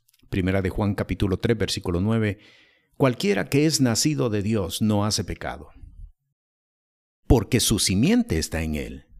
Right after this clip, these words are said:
y no puede pecar porque es nacido de Dios". La santidad es transformación de la persona.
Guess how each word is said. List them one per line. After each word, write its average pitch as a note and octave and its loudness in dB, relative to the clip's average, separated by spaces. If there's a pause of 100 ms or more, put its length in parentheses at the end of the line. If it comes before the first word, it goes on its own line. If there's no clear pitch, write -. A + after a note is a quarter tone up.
(340)
y C#3+ 6
no A2 2
puede C#3 0
pecar - -8
porque F2+ -2
es B2 0 (440)
nacido E2 -2
de C#2 -10
Dios". - -14 (1500)
La E2 -6
santidad A#2+ 0
es C#3 0
transformación A2+ 0
de D#2+ -4
la D#2 -4
persona. D2 -10